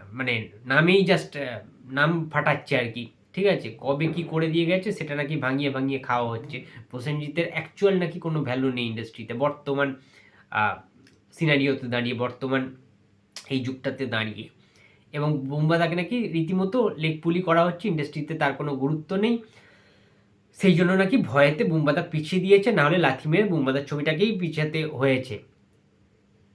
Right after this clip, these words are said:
এগুলো কি ভাই? যে কোনো বাড়িতে পরিবারের যারা বড় ছেলে হয়, পরিবারের যারা জ্যেষ্ঠ পুত্র হয়,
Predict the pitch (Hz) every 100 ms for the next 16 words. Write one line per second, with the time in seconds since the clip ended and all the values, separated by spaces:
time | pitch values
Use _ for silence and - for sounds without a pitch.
0 | _ _ _ _ - 214 214 - 220 214
1 | 147 151 196 - _ _ _ _ _ _
2 | _ _ _ _ _ - 135 180 180 208
3 | 208 175 170 165 190 185 156 151 151 160
4 | 170 165 147 135 139 120 117 127 143 135
5 | 117 123 120 117 120 120 120 110 113 113
6 | 110 104 - 113 127 - 120 120